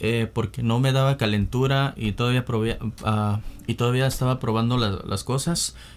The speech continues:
y mi, mi olfato todavía estaba, todo estaba bien. Y lo que pensé que era una, una gripa normal. So, eso fue el jueves y el viernes estuve igual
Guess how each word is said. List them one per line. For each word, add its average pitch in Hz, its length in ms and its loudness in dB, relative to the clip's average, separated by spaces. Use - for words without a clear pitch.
y 104 140 0
mi, 104 680 0
mi 110 120 2
olfato 117 440 -2
todavía 113 200 0
estaba, 113 640 0
todo 113 100 0
estaba 113 300 0
bien. 127 280 0
Y 113 80 2
lo 113 120 4
que 113 100 2
pensé 117 320 0
que 135 240 4
era 135 180 4
una, 139 340 4
una 131 160 2
gripa 135 240 0
normal. 131 400 2
So, 123 260 2
eso 139 180 2
fue 165 120 4
el 151 60 4
jueves 143 600 2
y 113 80 2
el 113 100 2
viernes 131 640 2
estuve 143 340 2
igual 151 300 2